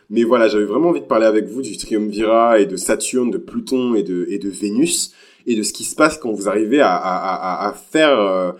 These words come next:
à mettre en cohésion, euh, des énergies qui sont pas forcément, euh, très, euh, friendly, quoi, qui vont pas trop ensemble. Voilà ce qui se passe.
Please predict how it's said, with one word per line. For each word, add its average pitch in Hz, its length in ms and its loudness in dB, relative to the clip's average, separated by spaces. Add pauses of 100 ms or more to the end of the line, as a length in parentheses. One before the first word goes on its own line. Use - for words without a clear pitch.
(160)
à 98 120 -4
mettre 117 360 0
en 101 80 0
cohésion, 135 800 4
euh, 98 40 4
des 101 240 -2
énergies 110 400 0
qui - 160 -12
sont 104 140 -6
pas 147 180 2
forcément, 131 720 4
euh, 95 280 0 (340)
très, 139 340 8
euh, 101 340 6
friendly, 127 480 2
quoi, 85 220 -4
qui 95 120 -12
vont 95 100 -8
pas 135 140 4
trop 127 200 -2
ensemble. 135 360 0
Voilà 113 220 4
ce - 120 -4
qui 123 100 -6
se - 80 -6
passe. 117 240 0